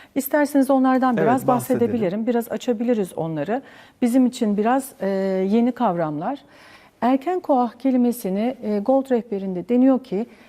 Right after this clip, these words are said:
Speaker 1: e, bu hastalığın erkenliğiyle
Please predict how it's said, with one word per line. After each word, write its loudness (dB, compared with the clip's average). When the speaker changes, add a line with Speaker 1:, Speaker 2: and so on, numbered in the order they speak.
Speaker 1:
e, 2
bu 0
hastalığın 0
erkenliğiyle 0